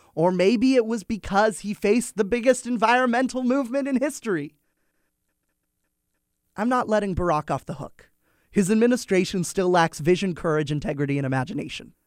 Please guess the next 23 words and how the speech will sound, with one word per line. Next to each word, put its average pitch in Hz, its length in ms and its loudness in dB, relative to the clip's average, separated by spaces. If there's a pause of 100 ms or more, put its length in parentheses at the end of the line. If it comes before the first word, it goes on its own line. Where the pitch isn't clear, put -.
(840)
But 240 340 -2 (960)
perhaps 269 400 -2
the 262 120 -12
story 220 340 -2
we 202 140 -6
should 175 180 -10
be 175 140 -14
telling 180 320 -8
now 160 320 -4
is 143 120 -8
not, 151 300 -6 (540)
"The 165 160 -4
president 226 480 -4
failed 175 360 -2
us, 139 160 -12
so 156 240 -6
it's 165 140 -10
time 190 320 -10
that 196 160 -8
we 185 140 -8
step - 260 -6
it 185 80 -4
up." - 240 -4